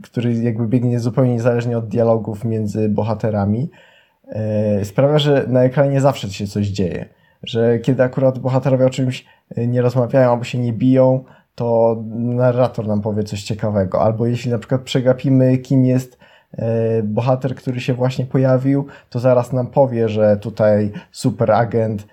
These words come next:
chce pomścić, e, swoje dziecko. I, i, i, i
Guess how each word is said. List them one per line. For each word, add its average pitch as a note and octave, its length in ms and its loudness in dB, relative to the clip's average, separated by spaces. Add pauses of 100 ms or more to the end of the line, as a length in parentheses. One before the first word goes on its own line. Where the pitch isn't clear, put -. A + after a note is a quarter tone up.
chce - 220 -6
pomścić, G#2+ 720 -2
e, G#2 880 0
swoje G#2+ 380 -2
dziecko. G2+ 540 -2
I, G2 140 -4
i, G2+ 500 -6
i, B2 280 -2
i B2 100 -4